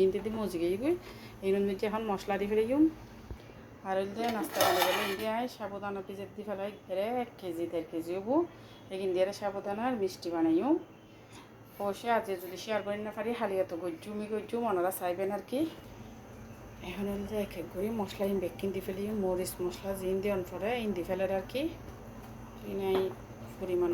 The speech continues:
মতো দিয়ে আন্দাজ করি আর ওনার লগে রেসিপি শেয়ার না করি যেহেতু,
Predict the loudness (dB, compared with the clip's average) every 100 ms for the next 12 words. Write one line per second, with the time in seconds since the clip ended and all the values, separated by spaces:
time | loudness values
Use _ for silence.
0 | 2 -2 -4 0 0 0 -6 -12 -10 -6
1 | -4 -6 -8 -6 -4 -2 0 0 -2 -2
2 | 0 0 0 -2 -4 -6 -6 -4 -2 -2
3 | -2 -6 -6 -6 -6 -6